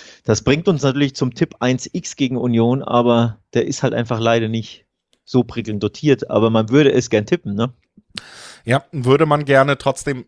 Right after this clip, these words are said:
Speaker 2: ich, ich gehe am Ende hier sogar auf die Zweierquoten, die Frankfurt zu Hause hat.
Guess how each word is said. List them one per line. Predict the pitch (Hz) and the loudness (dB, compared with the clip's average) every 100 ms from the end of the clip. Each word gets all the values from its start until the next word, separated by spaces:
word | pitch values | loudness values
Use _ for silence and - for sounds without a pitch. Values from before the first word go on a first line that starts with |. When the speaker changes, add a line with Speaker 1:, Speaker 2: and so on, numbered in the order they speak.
| _ | _
Speaker 2:
ich, | 127 - _ | -20 -20 _
ich | 120 - | -20 -8
gehe | 127 127 | -2 -2
am | 113 | -2
Ende | 101 120 | -6 -6
hier | 110 113 | -2 -4
sogar | 104 98 | -2 -4
auf | 76 - | -6 -8
die | 104 | -14
Zweierquoten, | - 101 107 - - 92 98 | -6 -2 -2 -6 -14 -16 -14
die | 98 | -10
Frankfurt | - 104 107 - | -8 -6 -8 -4
zu | 98 | -2
Hause | 107 110 | 0 2
hat. | 107 104 | 2 0